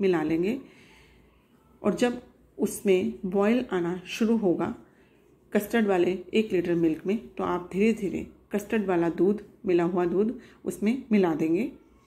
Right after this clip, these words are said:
और उसको लगातार चलाते रहेंगे। एक कटोरी चीनी मैंने इसमें ऐड कर दी है और लगातार उसे चलाते हुए हम दो से तीन मिनट तक पका लेंगे। आइसक्रीम में मैंने एक कटोरी ब्रेड क्रम्ब डाला है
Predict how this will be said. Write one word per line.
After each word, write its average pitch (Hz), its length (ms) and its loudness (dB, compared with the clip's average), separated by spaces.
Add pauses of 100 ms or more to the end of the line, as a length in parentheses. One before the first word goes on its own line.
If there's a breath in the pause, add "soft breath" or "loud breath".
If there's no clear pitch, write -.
(420 soft breath)
और 208 140 2
उसको 220 260 0
लगातार 202 580 0
चलाते 170 360 -4
रहेंगे। - 400 -6 (420 soft breath)
एक 254 220 2
कटोरी 196 380 2
चीनी 208 380 4
मैंने 180 240 2
इसमें 175 280 -2
ऐड 165 220 -2
कर 165 140 -4
दी 165 200 -2
है 233 240 -4 (420 loud breath)
और 190 120 0
लगातार 196 600 2
उसे 202 180 -2
चलाते 165 420 2
हुए 190 220 0
हम 220 280 -4 (140)
दो 202 160 4
से 220 160 0
तीन 180 280 0
मिनट 165 260 0
तक - 180 -10
पका 170 280 -4
लेंगे। - 360 -8 (520 loud breath)
आइसक्रीम 214 420 2
में 269 140 4
मैंने 240 360 -4 (560 soft breath)
एक 240 260 2
कटोरी 190 300 2
ब्रेड 175 340 -2
क्रम्ब 185 260 -2
डाला 180 260 0
है 220 240 -2